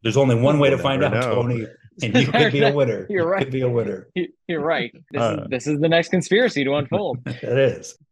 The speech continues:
Speaker 2: Tony, anything else?
Speaker 1: So, oh, we're ending the first hour and going to the second one? Is that what we're doing?
Speaker 2: Yep.
Speaker 3: Oh, okay.
Speaker 1: Okay.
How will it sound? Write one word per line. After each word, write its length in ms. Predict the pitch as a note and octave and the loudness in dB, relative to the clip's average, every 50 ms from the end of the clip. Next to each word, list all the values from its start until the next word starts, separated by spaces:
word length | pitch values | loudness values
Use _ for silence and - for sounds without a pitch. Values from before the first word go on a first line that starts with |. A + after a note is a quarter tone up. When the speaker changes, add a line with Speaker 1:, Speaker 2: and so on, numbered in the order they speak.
| - | -10
Speaker 2:
Tony, 200 | C3 A2+ A2 G#2+ | -6 -4 -2 -2
anything 260 | G#2 A2 A#2 A#2 A#2 A#2 | 0 0 0 0 2 2
else? 260 | A2+ A2 A2 - - - | 4 2 2 0 -2 0
Speaker 1:
So, 160 | - A#2+ A#2+ - | 0 2 4 4
oh, 220 | A#2+ A2 F#2+ E2 - | 2 2 0 0 0
we're 200 | G#2+ A2 G#2+ A2+ | 2 4 4 4
ending 220 | A2+ A2+ A#2+ A#2+ | 4 4 4 2
the 80 | A2+ G#2+ | 2 2
first 280 | - B2 A2+ A2+ - | 0 0 0 0 0
hour 280 | B2 A2+ A2+ A2+ A#2 A#2 | 0 0 2 2 0 0
and 80 | A2+ A2 | 0 -2
going 160 | A2+ A2+ A#2 | -2 -2 -2
to 60 | A#2+ | -4
the 60 | A#2 | -6
second 280 | - - A#2+ A#2+ B2+ B2+ | -6 -10 -8 -8 -8 -6
one? 160 | B2+ C3 C3 B2+ | -6 -6 -6 -6
Is 80 | G#2 G2 | -6 -6
that 40 | G#2 | -6
what 80 | G#2 | -4
we're 120 | G#2+ G#2+ G#2 | -4 -6 -6
doing? 200 | A2 A#2 A#2+ B2 | -6 -4 -2 0
Speaker 2:
Yep. 120 | C#3 D#3 F3 | 2 2 2
Speaker 3:
Oh, 140 | D#3 C#3+ E3+ | 2 0 0
okay. 280 | D#3 - D3 G#2+ A2 A2+ | 0 0 0 0 0 -2
Speaker 1:
Okay. 260 | A#2 - G2+ E2+ E2 | -4 -6 -6 -8 -10